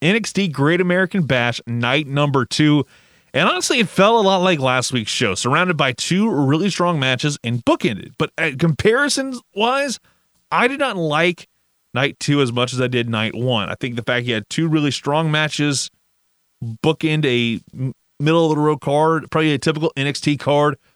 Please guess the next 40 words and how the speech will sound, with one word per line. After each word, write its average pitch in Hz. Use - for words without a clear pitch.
You 127
had 123
a 104
really 123
decent 117
enhancement 156
match. 147
The 113
Gargano 120
Swerve 110
Scott 175
match 147
on 120
a 113
week's 123
notice 156
was 117
fun, 160
but 127
it 131
wasn't 143
necessarily 135
as 117
great 123
as 113
it 110
could 165
have 151
been 135
if 120
you 147
had 135
more 127
time 120
to 139
build 120
those 110
storylines. 165
But 160
again, 151